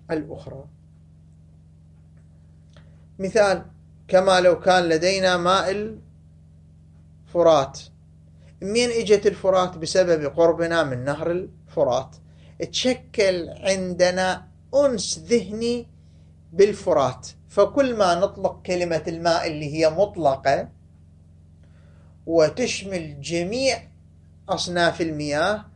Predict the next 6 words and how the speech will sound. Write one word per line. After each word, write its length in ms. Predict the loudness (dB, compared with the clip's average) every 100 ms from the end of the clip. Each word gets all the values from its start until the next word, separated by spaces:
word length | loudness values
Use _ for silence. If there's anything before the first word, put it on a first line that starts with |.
| -20 -12
ينتقل 840 | -10 -10 -12 -14 -6 -4 -2 -6 -6
ذهننا 540 | -8 -6 -8 -6 -6
مباشرة 800 | -6 2 4 4 2 2 2 0
إلى 260 | -4 -8
من؟ 160 | -8 -10 -12 -20 -20 -20 -20 -20 -8
إلى 380 | -2 -2 -2 -6